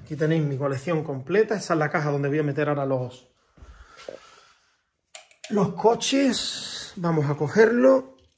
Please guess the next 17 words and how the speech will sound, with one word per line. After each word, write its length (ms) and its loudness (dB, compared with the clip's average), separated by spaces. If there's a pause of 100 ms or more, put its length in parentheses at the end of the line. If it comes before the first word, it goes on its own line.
(120)
Lo 180 -8
voy 80 -6
a, 60 -6 (460)
vamos 340 -6
a 60 -14
salir 320 -8
fuera. 440 -4 (3250)
Bien, 140 -10 (100)
vamos 220 -8
a 40 -6
enseñar. 400 -8
Es 120 -6
que 160 0
veis, 160 6
no, 160 0
hoy, 200 4 (100)
hoy, 220 -4